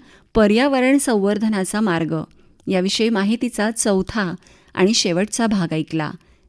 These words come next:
निवेदन सारिका दांडगे, कार्यक्रमाचे सादर करते विजय भुयार. ही आकाशवाणी जळगाव केंद्राची निर्मिती होती.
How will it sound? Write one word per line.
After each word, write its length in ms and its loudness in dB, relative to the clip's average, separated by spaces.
निवेदन 520 6
सारिका 460 -2
दांडगे, 440 0
कार्यक्रमाचे 680 4
सादर 340 0
करते 540 -2
विजय 380 0
भुयार. 400 -2
ही 180 0
आकाशवाणी 640 -2
जळगाव 400 -4
केंद्राची 500 -10
निर्मिती 420 -10
होती. 360 -20